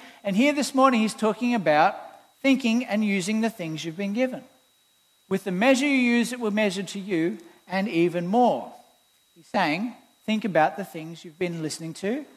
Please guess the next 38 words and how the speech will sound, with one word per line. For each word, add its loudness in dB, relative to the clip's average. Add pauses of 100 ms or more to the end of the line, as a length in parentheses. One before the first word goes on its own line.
(220)
The -20
more 0
you 2
think -6
about 2
them, 0
the 0
more 0
you -2 (160)
use -2
them -4
in -2
your 2
brain, 2 (280)
the -4
more 4
useful 2
they'll 8
be 0
to -12
you. -12 (1160)
And -10
he 0
sums 2
this -2
up 4
by 4
saying, -2
"Whoever 6
has 6
will -2
be -4
given -2
more. 0 (380)
Whoever 6
does 0
not 6
have, 0